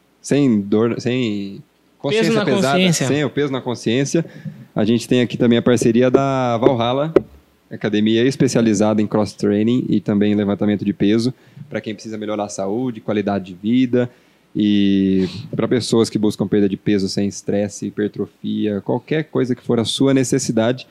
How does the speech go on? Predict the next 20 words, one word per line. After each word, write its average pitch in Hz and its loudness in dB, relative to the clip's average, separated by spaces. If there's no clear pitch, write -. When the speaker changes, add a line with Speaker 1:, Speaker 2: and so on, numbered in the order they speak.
Speaker 1:
a 110 0
Valhalla 107 2
atende. 104 0
Então, 101 0
você 101 0
entrando 107 0
em 101 0
contato 104 0
lá 104 2
com 104 -4
o 95 -4
pessoal, 104 0
com - -4
o 104 0
Eduardo, 101 0
que - -2
é 101 2
o 98 -2
proprietário, 104 -2
tem 110 0